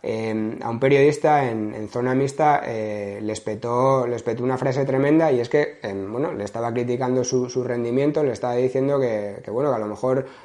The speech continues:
eh, no iba a sacar una buena nota en el periódico ese día tal, y Pascual Bruno dijo que a él no le importaba sacar un cuatro en el periódico siempre y cuando tuviera cuatro millones de liras en, en el banco, ¿no? Él nunca, nunca, nunca se echaba, se echaba atrás. Estos años finales de su carrera, pues bueno, ya,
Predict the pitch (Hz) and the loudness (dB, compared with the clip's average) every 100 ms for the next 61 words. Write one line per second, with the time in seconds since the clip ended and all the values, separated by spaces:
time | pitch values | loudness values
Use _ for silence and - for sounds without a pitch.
0 | - 117 113 113 123 131 131 135 135 131 | -10 -6 -4 0 2 2 2 0 2 4
1 | 123 127 123 120 175 151 127 123 120 147 | 4 2 2 4 4 4 2 2 6 6
2 | 156 131 123 123 123 131 127 143 139 117 | 6 4 2 0 2 2 2 0 0 -2
3 | 110 123 127 135 139 147 147 151 139 131 | -4 0 2 2 2 2 2 0 0 2
4 | 135 139 135 135 135 135 135 131 135 135 | 2 2 0 0 0 0 0 2 2 4
5 | 143 139 127 123 123 120 135 139 151 147 | 4 4 2 2 2 2 4 4 2 0
6 | 120 120 117 127 127 131 123 117 123 120 | -2 -2 0 0 2 0 0 0 0 0
7 | 127 120 123 123 123 127 117 117 127 120 | -2 -2 0 0 0 0 0 0 0 -2
8 | - 110 107 - 110 104 113 135 120 110 | -6 -6 -6 -8 -8 -4 0 0 0 -4
9 | 143 127 143 147 151 165 170 170 160 180 | -2 0 2 0 0 2 2 2 2 2
10 | 156 135 131 - 135 127 117 - - - | 2 0 -2 -4 -2 0 -2 -8 -20 -20
11 | - 120 117 131 127 127 120 - - - | -10 -6 0 2 2 2 0 -2 -14 -10
12 | - 139 165 165 160 160 165 156 156 151 | -6 2 2 4 4 4 4 4 4 2
13 | 151 147 156 160 131 110 117 104 104 117 | 2 2 4 2 0 -4 -4 -4 -6 -6